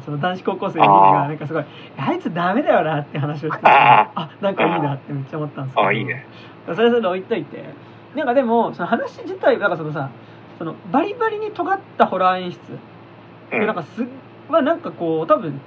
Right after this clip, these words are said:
Speaker 1: ちょっとしづらいような、
Speaker 2: うん。
Speaker 1: 多分作品の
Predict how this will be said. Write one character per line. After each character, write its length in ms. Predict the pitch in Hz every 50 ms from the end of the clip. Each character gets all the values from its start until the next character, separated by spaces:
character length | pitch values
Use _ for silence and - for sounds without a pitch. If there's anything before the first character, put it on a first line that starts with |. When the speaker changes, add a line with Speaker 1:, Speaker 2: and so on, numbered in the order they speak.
| - -
Speaker 1:
ち 40 | 370
ょ 40 |
っ 20 | 381
と 80 | -
し 140 | 226 - 214
づ 100 | 185 190
ら 100 | 233 262
い 120 | 240 190 156
よ 140 | 147 135
う 40 | 135
な、 220 | 131 143 156 - - - - - - - - - - - - - - - -
Speaker 2:
う 40 | 226
ん。 120 | 202 185 180 - -
Speaker 1:
多 80 | 190
分 160 | 170 165 151 143
作 260 | - 170 147 - 175
品 340 | 147 196 190 190 190 190 190
の 220 | 185 185 185 180